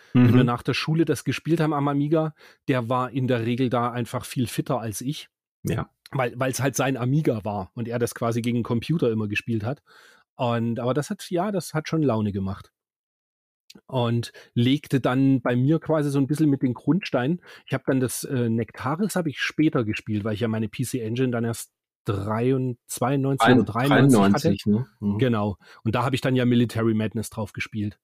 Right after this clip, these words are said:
Speaker 2: Und auf dem Super Nintendo gab's da auch diverse Dinger.
Speaker 1: Super
Speaker 2: Also ich
Speaker 1: Konflikt.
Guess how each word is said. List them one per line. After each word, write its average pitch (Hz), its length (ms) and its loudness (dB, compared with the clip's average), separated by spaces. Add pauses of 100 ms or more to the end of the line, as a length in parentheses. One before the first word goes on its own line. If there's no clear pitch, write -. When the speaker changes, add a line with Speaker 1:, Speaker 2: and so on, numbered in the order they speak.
(580)
Speaker 2:
Und 117 420 0
auf 110 260 -6
dem 110 140 -4
Super 170 440 0
Nintendo 139 580 2
gab's 117 320 -4
da 117 160 -4
auch 143 480 -4 (380)
diverse 135 640 0
Dinger. 135 540 0 (200)
Speaker 1:
Super 127 260 4
Speaker 2:
Also 110 100 2
ich 110 60 6
Speaker 1:
Konflikt. - 600 2